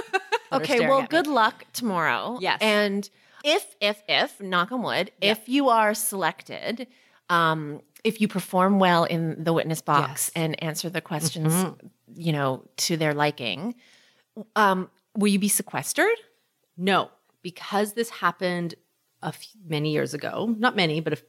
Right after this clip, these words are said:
Speaker 2: enough years ago, it's not one of those things where it's, like, happening in real time.
Speaker 1: Okay.
Speaker 2: 'Cause I, and I'm
Speaker 1: So you
Speaker 2: saying
Speaker 1: still get to go home?
Speaker 2: I still get to go home.
Speaker 1: Okay.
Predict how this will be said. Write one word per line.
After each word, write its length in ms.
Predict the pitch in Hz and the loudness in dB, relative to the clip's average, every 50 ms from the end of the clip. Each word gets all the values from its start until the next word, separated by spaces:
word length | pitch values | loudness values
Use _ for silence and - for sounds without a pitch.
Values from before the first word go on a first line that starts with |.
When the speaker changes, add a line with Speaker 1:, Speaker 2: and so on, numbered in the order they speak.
| - | -6
Speaker 2:
enough 340 | - 165 160 156 151 151 - | -2 0 0 0 0 0 0
years 220 | 156 156 151 147 170 | 0 0 0 0 0
ago, 360 | 170 196 185 196 220 214 - | 0 2 2 4 4 2 0
it's 180 | - 165 - - | -2 -8 -4 0
not 180 | 170 156 131 | 2 2 2
one 100 | 147 160 | 2 2
of 60 | 156 139 | 0 0
those 180 | 143 135 123 | 0 -2 -2
things 360 | - - 131 131 135 135 135 | -4 -6 -4 -4 -4 -6 -6
where 160 | 139 143 135 123 | -6 -6 -6 -6
it's, 160 | - - - | -6 -4 -4
like, 140 | 113 107 - | -4 -4 -2
happening 560 | - - - 123 123 - 131 135 131 127 135 | -4 -4 -4 -4 -4 -6 -6 -6 -6 -6 -8
in 140 | - 135 131 | -10 -12 -14
real 200 | 170 123 - - | -14 -16 -16 -16
time. 340 | - - - 76 - - - _ _ _ _ _ _ _ _ - | -14 -12 -12 -12 -14 -16 -20 _ _ _ _ _ _ _ _ 0
Speaker 1:
Okay. 460 | 202 190 - 214 190 185 202 208 - _ _ _ _ | 0 0 0 0 0 0 -2 -4 -8 _ _ _ _
Speaker 2:
'Cause 200 | - 240 208 190 - - | 2 2 2 2 0 -6
I, 120 | 208 208 - _ _ _ _ _ _ _ | -6 -8 -8 _ _ _ _ _ _ _
and 100 | - 208 | -10 -6
I'm 60 | 208 214 | -4 0
Speaker 1:
So 60 | 269 | 2
you 80 | 254 262 | 2 4
Speaker 2:
saying 100 | 285 294 | 4 2
Speaker 1:
still 160 | 285 277 294 | 2 2 2
get 140 | 277 269 262 | 2 0 -2
to 40 | - | -2
go 160 | 226 233 226 | 0 0 0
home? 360 | 254 240 262 214 175 139 92 - - | 0 0 0 0 0 -2 -4 -8 -16
Speaker 2:
I 40 | 170 | -16
still 180 | - - 170 151 | -12 -10 -10 -10
get 100 | 139 - | -10 -12
to 40 | - | -10
go 100 | 156 143 | -10 -10
home. 180 | 127 139 - - _ _ - | -10 -12 -18 -20 _ _ -4
Speaker 1:
Okay. 360 | 208 208 208 202 147 110 185 | -2 0 2 4 2 2 0